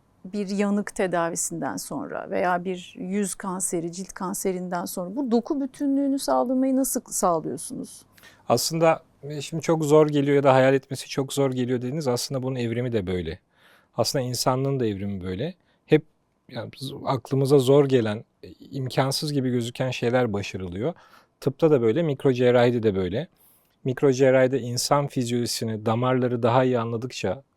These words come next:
Speaker 2: vücudun nasıl beslendiğini anladıkça mikrocerrahinin olanakları da genişliyor. Dolayısıyla mikrocerrahinin sınırı aslında insanın vücudunun biyolojisinin sınırı.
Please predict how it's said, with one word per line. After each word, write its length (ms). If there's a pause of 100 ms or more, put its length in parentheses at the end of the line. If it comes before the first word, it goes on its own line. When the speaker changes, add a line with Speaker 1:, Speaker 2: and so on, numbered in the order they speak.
Speaker 2:
vücudun 380
nasıl 300
beslendiğini 640
anladıkça 640 (440)
mikrocerrahinin 720
olanakları 680
da 80
genişliyor. 540
Dolayısıyla 440
mikrocerrahinin 560
sınırı 500 (460)
aslında 320
insanın 480
vücudunun 520
biyolojisinin 480
sınırı. 440